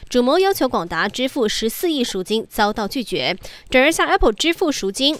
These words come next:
否则就要把机密的资讯公开在暗网。产业人士指出，广达还在查有没有真的机密文件被盗，因为勒索软体已经贴出二十一张 MacBook 的原理截图，但是广达说这已经是已量产的产品图档，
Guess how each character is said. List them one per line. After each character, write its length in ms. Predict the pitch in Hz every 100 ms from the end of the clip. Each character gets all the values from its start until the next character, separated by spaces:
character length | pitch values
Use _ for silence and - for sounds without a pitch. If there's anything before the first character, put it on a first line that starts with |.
| - -
否 160 | 233 220
则 160 | 233
就 140 | 254 269
要 120 | 262
把 280 | - 95 -
机 200 | - 302
密 100 | 320
的 100 | 202
资 200 | - 285
讯 200 | 359 - -
公 240 | 220 214
开 200 | 226 196
在 100 | 196
暗 180 | - 330 208
网。 180 | - - - - - - -
产 140 | 247
业 160 | 359 330
人 100 | 294
士 140 | 359
指 140 | 233
出， 320 | 202 269 294 -
广 240 | 247 214
达 160 | 220 262
还 160 | 240
在 160 | 226 330
查 300 | - 180 190
有 160 | 214 185
没 80 |
有 120 | 240 208
真 280 | - 302
的 120 | 339 202
机 200 | - 233
密 160 | 233
文 120 | 156
件 160 | 185 226
被 140 | 254
盗， 240 | 247 269 - - - -
因 140 | 262
为 60 | 285
勒 120 | 294
索 140 | 392 262
软 180 | 202 254
体 140 | 247
已 140 | -
经 160 | 190 233
贴 160 | 247 240
出 100 | 269
二 180 | 359
十 140 | 320 240
一 100 | 247
张 300 | 247 240 - -
MacBook 500 | 240 240 - 311 190
的 140 | 165 175
原 180 | 190 311
理 120 | 226
截 240 | - 156
图， 280 | - 180 196 - - -
但 160 | 277 277
是 80 |
广 180 | 233 220
达 160 | 208 233
说 300 | - 269 262
这 140 | 277
已 100 | 220
经 180 | 185 240
是 140 | -
已 180 | 240 202
量 220 | 220 359
产 180 | 302 202
的 140 | 160 107
产 320 | - - 233
品 180 | - 180
图 200 | 196 220
档， 200 | 226